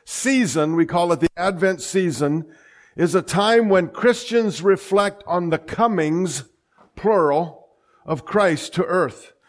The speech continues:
The first two weeks of Advent focus on the future return of Christ at the second coming, while the last two focus on his first coming at what we call Christmas.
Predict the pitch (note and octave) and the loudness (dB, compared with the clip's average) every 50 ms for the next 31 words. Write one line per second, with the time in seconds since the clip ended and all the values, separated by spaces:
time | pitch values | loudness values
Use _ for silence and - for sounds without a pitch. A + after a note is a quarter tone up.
0 | _ _ _ _ - E3 - - A#3 B3+ B3+ - - - - A3+ A3 G3+ G#3+ G#3 | _ _ _ _ -4 -4 0 2 2 2 2 0 -2 -2 0 0 0 0 0 -2
1 | G#3 - G3 G3 F#3 - - F3+ F#3 F#3 E3 C#3 F3+ F3+ G3 F#3+ - - G3 G3 | 0 2 2 2 2 0 -2 -2 -2 -2 0 0 0 0 0 0 0 2 2 2
2 | G3 G3 F#3+ F3 - E3+ E3+ F3 F3 E3 D#3+ D#3+ - D#3+ G3 B3 B3+ - - A3 | 4 2 0 -2 -2 -2 -2 -2 -2 -2 -4 -6 -4 -2 0 0 0 0 0 0
3 | G#3+ F#3+ F#3+ F3 - - F#3 F#3 F3 F3 D3+ B2 - - D#3+ D#3 D#3+ E3+ E3+ D#3 | 2 2 2 2 2 0 -2 0 0 -2 -4 -6 -4 -2 0 2 2 0 -2 -4
4 | - - _ _ _ _ _ _ _ - E3 E3 - E3+ - - G#3+ G#3+ G#3+ A3 | -8 -14 _ _ _ _ _ _ _ -6 -4 -2 -2 -2 0 0 0 2 2 0
5 | A3 G3+ F#3 - F3+ F#3 F3+ F3 F3+ F3+ E3+ E3 E3 E3 D3 D#3+ D#3 D#3+ F3 F#3+ | 0 -2 -2 0 0 0 0 0 0 0 0 2 0 2 2 0 0 2 0 0
6 | G3 G3 F3+ - - - - D#3+ C#3+ C3 C3 C#3+ D#3 D#3 - _ _ _ _ _ | 0 -2 -2 -6 -10 -8 -4 -4 -2 -2 -2 -4 -6 -8 -10 _ _ _ _ _
7 | _ _ _ _ _ _ - F#3 F3+ E3+ F3 E3 D#3+ D#3+ - D#3+ D#3+ D#3 D3 D#3 | _ _ _ _ _ _ -2 0 0 0 0 -2 -4 -4 -4 -4 -4 -2 -2 -2
8 | D3+ D#3 - - - G#3 G3+ F3+ - - - - C#3+ C3+ B2+ C3 C3 C#3 D3+ D3 | -4 -4 -6 -2 0 0 0 0 -2 -8 -10 -8 -6 -6 -4 -4 -6 -6 -8 -10
9 | - _ _ _ _ _ _ _ _ _ - C#3 D#3 D#3+ E3 E3+ E3 D#3+ E3 D#3 | -14 _ _ _ _ _ _ _ _ _ -10 -8 -6 -4 -4 -4 -2 0 0 0
10 | D3+ - D3+ D3+ C#3+ C#3+ C#3 C3 - - - - - - F#3 E3+ - - A#2+ G#2+ | 0 -2 -2 -2 0 0 -2 -4 -6 -10 -18 -20 -6 -4 -4 -4 -4 -6 -8 -8
11 | G2+ - - - | -8 -10 -14 -18